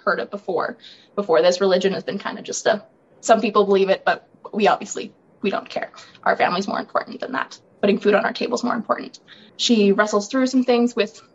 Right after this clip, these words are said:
this whole new ide-, idea of a God who would give his life to give us life rather than taking someone's life to per-, maintain her own.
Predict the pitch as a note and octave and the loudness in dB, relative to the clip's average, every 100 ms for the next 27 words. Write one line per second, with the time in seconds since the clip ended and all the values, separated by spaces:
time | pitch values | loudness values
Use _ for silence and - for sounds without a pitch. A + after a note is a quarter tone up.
0 | - G3+ - G#3 G3 G3 - G3 - G3+ | -8 -6 2 4 4 2 0 -2 -2 -6
1 | - B3+ _ - G3 A3 A#3 A3 G#3 F#3 | -12 -16 _ -4 -2 2 6 6 6 0
2 | F#3+ F#3+ - - - _ _ _ _ - | -6 -10 -16 -14 -14 _ _ _ _ 0
3 | G3 G3 G3+ G#3+ F#3+ F#3+ - - G#3 E3+ | 4 4 4 4 4 4 0 2 2 4
4 | B3 A#3+ G#3 F#3+ F3+ G3+ - - - G3+ | 2 2 0 0 0 -2 -6 -12 -6 -2
5 | G3+ G3 - F#3 G3 F#3+ G3 G3+ - F#3+ | 2 2 2 0 2 0 0 -6 -8 -10
6 | F#3+ F#3+ - - G#3 - - G#3+ - G#3 | -8 -8 -6 -6 -6 -2 -2 -4 -2 -2
7 | - - _ _ - - - _ A3+ G3 | -2 -8 _ _ -4 -4 -6 _ 2 2
8 | G3 G#3 G3+ - - - | 2 -2 -4 -2 -4 -4